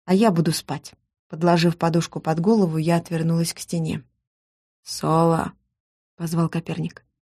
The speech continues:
«Есть у меня план». Вспыхнула слабая надежда, но сразу же погасла, когда капитан продолжил. «Дождаться подходящего момента». «Как типично», фыркнула я и накрылась одеялом.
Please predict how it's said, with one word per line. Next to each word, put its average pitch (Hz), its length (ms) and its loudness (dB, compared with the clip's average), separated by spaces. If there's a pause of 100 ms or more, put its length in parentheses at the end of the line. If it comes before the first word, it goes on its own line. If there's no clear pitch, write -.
(220)
«Есть 175 580 4
у - 20 0
меня 139 460 0 (280)
план». - 440 -6 (380)
Вспыхнула 180 600 -2
слабая 175 460 2
надежда, 170 500 4
но 170 100 0
сразу 185 360 -2
же 165 100 0
погасла, 160 540 -2
когда 156 240 -4
капитан 160 480 -2
продолжил. 165 560 -2 (320)
«Дождаться 160 720 0
подходящего 160 880 0
момента». 165 720 0 (640)
«Как - 180 -16
типично», - 560 -6 (220)
фыркнула 175 480 2
я 180 220 4
и 180 100 -4
накрылась 170 500 0
одеялом. 160 520 0